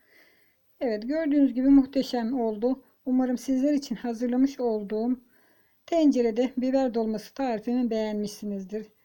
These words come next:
Tariflerimi beğeniyorsanız beğen tuşuna, kanalıma abone olmadıysanız abone ol tuşuna basmayı unutmayın.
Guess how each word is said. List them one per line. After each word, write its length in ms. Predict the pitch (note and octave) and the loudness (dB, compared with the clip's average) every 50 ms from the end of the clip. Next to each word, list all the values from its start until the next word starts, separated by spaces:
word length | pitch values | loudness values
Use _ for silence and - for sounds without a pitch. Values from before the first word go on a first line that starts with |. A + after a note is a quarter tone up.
| _ _ _ _ | _ _ _ _
Tariflerimi 680 | - A#3 A3+ A3+ A#3 A3+ - A#3+ A#3 A#3 A3+ A3+ G#3+ G3+ | -10 -8 -6 -6 -6 -6 -4 -4 -4 -2 -2 -2 0 0
beğeniyorsanız 760 | A3 A3 G#3+ G#3+ G#3+ A3 G#3+ G#3 - A3 B3 C#4 C#4+ C4 A#3+ | 2 2 2 0 -2 -4 -6 -6 -6 -2 -2 -2 -2 -2 -2
beğen 240 | A#3+ A3+ A3+ A3+ | -4 -2 -2 -4
tuşuna, 460 | A#3+ - - - - B3 B3 B3 A#3+ - | -6 -8 -10 -10 -8 -6 -6 -6 -8 -6
kanalıma 420 | - C#4+ C#4 C#4+ C#4 C#4 C#4 C4+ | -4 -2 0 2 2 4 4 4
abone 240 | B3+ B3 B3 B3 B3+ | 2 2 0 0 0
olmadıysanız 680 | B3+ A#3+ A#3+ A#3 A3 A3 A3+ A3 A#3 A3+ G#3+ G#3+ G#3 | 0 -2 -2 -2 -2 -4 -6 -6 -6 -8 -8 -8 -10
abone 360 | A3+ A#3+ A#3 G3+ G#3+ G#3+ A3+ B3 | -10 -10 -6 -4 -4 -2 -2 0
ol 100 | C4+ C4+ | -2 -2
tuşuna 420 | C4 - C4+ - - C4+ B3+ A#3+ | -2 -4 -8 -6 -4 -4 -2 0
basmayı 460 | C4 C#4 D4 C#4+ - C4+ A#3+ A3+ A3+ | 0 -2 -2 -2 -4 -4 -2 -2 -4
unutmayın. 680 | - B3 B3 C4+ C4+ C4+ C#4+ C#4 C4+ C4+ C#4 C#4 C#4 | -4 -2 -2 -2 -2 0 0 2 2 2 2 2 0